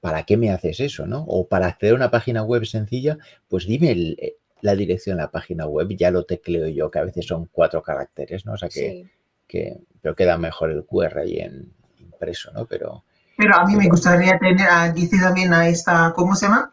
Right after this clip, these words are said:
Speaker 3: Esta empresa que para llamarle te, te tengo que escanear Q R, entonces para mí, "Oye, chicos, si tú quieres cobrar dinero, viene a mi casa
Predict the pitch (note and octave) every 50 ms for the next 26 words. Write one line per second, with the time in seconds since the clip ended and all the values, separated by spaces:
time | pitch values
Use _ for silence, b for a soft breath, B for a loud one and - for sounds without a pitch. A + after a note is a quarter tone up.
0 | B B B B - F3+ E3+ - F#3 F#3 F3 F3 F#3+ G3 G3 F#3+ - F#3+ E3+ E3+
1 | F3 E3+ E3 E3 E3+ E3+ - F3+ F3 E3+ F3 F3 F3+ F3+ F#3 G3 G3+ G3 G3 G3
2 | G3 - F#3 F#3 F3+ - F3+ F3 F3 F3+ F3+ G3 F#3+ F#3+ F#3 E3+ - - - F#3+
3 | F#3 F#3 F#3 F#3 F#3 F#3 F3+ F3+ - - - - G3 F#3+ F#3+ F3 F#3 G#3 G3 F3
4 | F3+ F#3 F3 F#3 F#3+ - - F3+ F3+ F#3 G3+ G#3 G#3 B B B B B B -
5 | G3 G#3+ G#3 F#3 - A3 - G#3 G#3 - G#3 F3 G3+ G#3+ A3 G#3 G3 - - G#3+
6 | G#3 G3+ G#3+ G#3+ A3 A3 A3+ A#3+ A#3+ B3 A#3+ G3+ G#3+ G#3+ G#3+ G#3+ G3 F#3 F3 F3+
7 | F3+ F3 - D#3 C#3 C3+